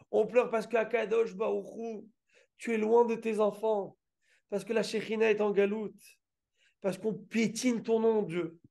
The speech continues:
parce que tout le monde dit, Aïe Elokechem, où est-ce qu'il est votre Dieu ?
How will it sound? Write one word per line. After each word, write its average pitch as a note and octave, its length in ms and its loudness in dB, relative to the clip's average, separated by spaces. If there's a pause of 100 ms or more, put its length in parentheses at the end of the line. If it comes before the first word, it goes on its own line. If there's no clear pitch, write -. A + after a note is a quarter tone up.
(540)
parce G3 200 0
que A3+ 480 4 (100)
tout A#3 140 -4
le G3+ 160 -2
monde G#3+ 260 0
dit, G#3 460 0 (440)
Aïe A#3 260 6
Elokechem, G3+ 800 4 (840)
où F#4 120 0 (260)
est-ce - 120 0
qu'il G#3+ 180 -4
est G3+ 60 6
votre E3+ 380 -2
Dieu ? C3+ 280 -10